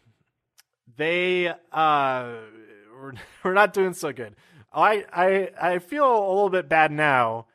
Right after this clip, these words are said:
now that I know that they raced so many times after <laughs> that. Right away, when they were facing Team Slam Dunk, uh, <laughs> Henry got a flat tire.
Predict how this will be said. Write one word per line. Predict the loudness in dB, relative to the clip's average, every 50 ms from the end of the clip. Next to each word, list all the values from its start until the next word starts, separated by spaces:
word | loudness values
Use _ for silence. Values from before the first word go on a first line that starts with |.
| _ _ _ _ _ _ _
now | -4 0 0 2 2
that | 2 0
I | 0 0
know | 0 0 2 2 2 0
that | -2 -6 -6
they | -6 -6 -4 -6
raced | -6 -6 -6 -6 -6 -6 -8 -8 -4
so | -4 -4
many | -4 -4 -8 -10
times | -10 -10 -10 -8 -6
after | -4 -4 -4 -6 -8 -14 -16
<laughs> | -8 -6
that. | -6 -6 -6 -10 -14 -20 -20 _ -20 _
Right | _ -8 -6 0 4 4 4 4 4 0 0
away, | 0 2 2 2 2 2 0 -2 -4 -6 -10 -14 _ _ _ _ _ _
when | -16 -10 -6
they | -2 -2
were | -2 -2
facing | -4 -4 -6 -6 -4 -4 -4 -4 -6 -6 -6 -10 -12 -14 -14 -16
Team | -14 -14 -12 -12 -12 -12
Slam | -8 -6 -4 -4 -6 -6
Dunk, | -4 -4 -4 -4 -6 -10 -18 _ _ _ _ _ _ _ _ _ _ _ _
uh, | -16 -16 -16 _ _ _ _ _ _ _ -20 _ _
<laughs> | -20 -20 -20 _ _ _ _ _ _ _ -20 -20 -20 -20 _ _ _ _ _ _ _ _ _ _ _ _ _ _ -20 -20 -20 -20
Henry | -6 -4 -4 0 2 2 2 2 0
got | 0 0 0
a | -2
flat | -2 -4 -2 0 2 2 2 -2 -8
tire. | -4 0 0 2 2 2 2 0 -2 -4 -10